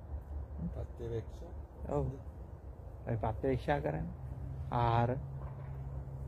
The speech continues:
Speaker 2: පිණ්ඩපාත, පත්-, මේ, මේ, අ, කියලා අපි මේ හතරක් ගැන කියනවනේ. ඔය හතරෙන් විතරක් ඉන්න පුළුවන් කියලා. මේක ඇත්තටම මේ කියන්නේ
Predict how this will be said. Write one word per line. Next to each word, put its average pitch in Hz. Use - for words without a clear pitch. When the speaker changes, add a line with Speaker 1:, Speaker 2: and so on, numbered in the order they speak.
Speaker 2:
පිණ්ඩපාත, 123
පත්-, -
මේ, 131
මේ, 113
අ, -
කියලා 151
අපි 143
මේ 139
හතරක් 160
ගැන 180
කියනවනේ. 170
ඔය 147
හතරෙන් 151
විතරක් 170
ඉන්න 165
පුළුවන් 156
කියලා. -
මේක 196
ඇත්තටම 202
මේ 160
කියන්නේ 143